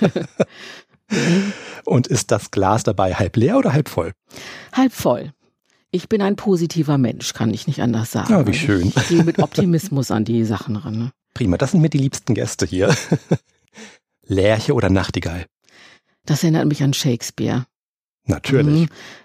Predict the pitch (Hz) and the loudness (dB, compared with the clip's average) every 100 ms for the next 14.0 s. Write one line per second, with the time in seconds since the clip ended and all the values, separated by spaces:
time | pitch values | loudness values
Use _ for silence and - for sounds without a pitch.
0 | - 160 156 170 180 - 180 165 170 156 | -2 2 2 2 -2 0 0 2 2 0
1 | - - 117 123 - - - - - - | -2 -6 -2 -2 0 -2 -2 -4 -10 -14
2 | - - 123 143 151 156 151 170 - 131 | -18 -6 -2 2 0 0 0 0 0 0
3 | 127 156 - - 143 - 139 135 - 147 | 2 0 -2 -2 -2 0 -2 0 0 2
4 | 165 226 - 156 143 151 - - - - | 2 0 0 0 0 -2 -6 -14 -18 -20
5 | - - _ 175 - 180 175 180 - 156 | -20 -20 _ -4 0 2 2 0 -2 -4
6 | - 170 175 - 165 175 156 151 147 143 | 0 0 0 0 -2 0 0 0 0 2
7 | 147 151 - 143 135 135 135 - 127 143 | 2 0 -2 -2 0 0 -2 0 -2 -2
8 | - 120 110 110 110 117 127 120 123 113 | -4 -6 -2 -2 -2 -2 2 2 2 0
9 | 113 120 139 165 - 135 135 120 - 220 | -2 -4 -4 -2 0 2 2 0 0 -2
10 | - 147 143 135 139 135 135 - 98 123 | 0 0 0 0 2 2 0 -2 -4 -2
11 | 131 - - - 202 214 214 202 - - | 0 2 2 2 2 2 0 -2 -2 -4
12 | - - 175 175 214 208 208 165 214 196 | -2 -2 0 0 0 0 -2 0 2 2
13 | 196 190 - 139 135 127 135 139 123 - | 2 0 0 -2 -2 -2 -2 -2 -6 -8